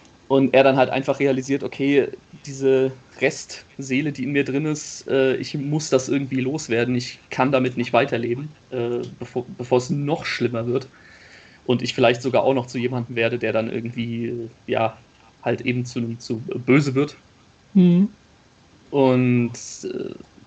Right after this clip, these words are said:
Speaker 1: ja, dann sagt er sich halt, „Okay, es gibt eigentlich da nur einen Ausweg, ich muss es auf dieselbe Art und Weise probieren wie damals, dass ich halt eben, ja, vom Todesfluch getroffen werde und einfach sterbe.“
Speaker 2: Mhm.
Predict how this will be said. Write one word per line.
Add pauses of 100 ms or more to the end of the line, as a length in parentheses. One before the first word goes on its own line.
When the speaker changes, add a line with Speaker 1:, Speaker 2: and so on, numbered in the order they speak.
(140)
Speaker 1:
ja,
dann
sagt
er
sich
halt,
„Okay,
es
gibt (880)
eigentlich
da
nur
einen
Ausweg,
ich
muss
es
auf
dieselbe
Art
und
Weise
probieren
wie
damals,
dass
ich
halt (520)
eben,
ja,
vom
Todesfluch
getroffen
werde
und
einfach (460)
sterbe.“ (460)
Speaker 2:
Mhm.